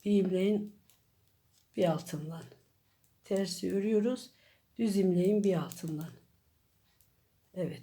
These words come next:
tersi örüyoruz. Şöyle tersi örüyoruz. Düz imleğin bir altından.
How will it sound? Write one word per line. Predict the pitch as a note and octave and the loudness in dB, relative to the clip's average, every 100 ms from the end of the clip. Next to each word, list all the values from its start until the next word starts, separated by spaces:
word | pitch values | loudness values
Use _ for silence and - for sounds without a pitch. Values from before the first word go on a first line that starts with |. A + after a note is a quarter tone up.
| - | -12
tersi | - G3 G3 - E3+ | -4 -2 -2 -4 -2
örüyoruz. | F#3 F#3 F#3+ A3+ C4 - - _ _ _ _ _ _ _ _ _ _ _ _ _ _ _ _ _ _ _ _ _ _ | 0 0 2 0 -2 -10 -20 _ _ _ _ _ _ _ _ _ _ _ _ _ _ _ _ _ _ _ _ _ _
Şöyle | - G#3+ F3 C#3 | -10 -4 -2 -4
tersi | - G#3 F#3 - F3+ | -4 0 0 0 -2
örüyoruz. | F#3+ F#3+ A3 - - _ | -2 -2 -4 -6 -18 _
Düz | G#3 G3+ | -4 -2
imleğin | F#3 F3 F3 F3+ F#3 | -2 0 2 2 0
bir | F#3 | -2
altından. | E3+ - - E3+ D#3+ | -2 -6 -2 -2 -2